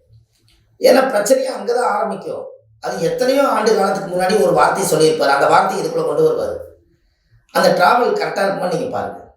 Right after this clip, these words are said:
ஒரு கோவிலுக்கு போங்க, எனக்கு முக்கியத்துவம் கொடுக்கல, உனக்கு முக்கியத்துவம் கொடுக்கலன்னு ஒரு தகராறு. ஒரு சேர்ல உட்காருங்க,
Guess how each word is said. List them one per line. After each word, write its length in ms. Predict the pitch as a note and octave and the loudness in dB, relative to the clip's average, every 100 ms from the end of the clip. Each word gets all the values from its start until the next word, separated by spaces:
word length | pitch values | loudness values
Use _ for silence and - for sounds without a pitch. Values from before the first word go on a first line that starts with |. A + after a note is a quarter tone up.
| _ _ - - | _ _ -20 -2
ஒரு 160 | G3 G3 | 0 4
கோவிலுக்கு 480 | A3 B3+ C4 - - | 6 4 2 -6 -12
போங்க, 280 | - - - - _ _ _ | -16 -16 -18 -20 _ _ _
எனக்கு 340 | C4 C4+ D4 C4 | -10 -6 -4 -2
முக்கியத்துவம் 460 | A3+ A#3 A3 G3+ | -2 -4 -4 -4
கொடுக்கல, 320 | F3 E3 - - - - | -4 -4 -2 -2 -2 -6
உனக்கு 280 | - A#3+ G3+ | -2 -2 -2
முக்கியத்துவம் 460 | F#3 G3 A3+ B3 | -2 -2 0 0
கொடுக்கலன்னு 400 | - - - - - | 0 -2 0 0 0
ஒரு 80 | - | 0
தகராறு. 420 | - - - - - - - - - - - - - - - | -2 -4 -6 -10 -16 -18 -20 -20 -20 -20 -20 -20 -20 -20 -2
ஒரு 160 | F3+ G3 | 2 2
சேர்ல 360 | - G3+ C4 - | 4 4 4 2
உட்காருங்க, 460 | - - E3+ - | -2 -6 -6 -6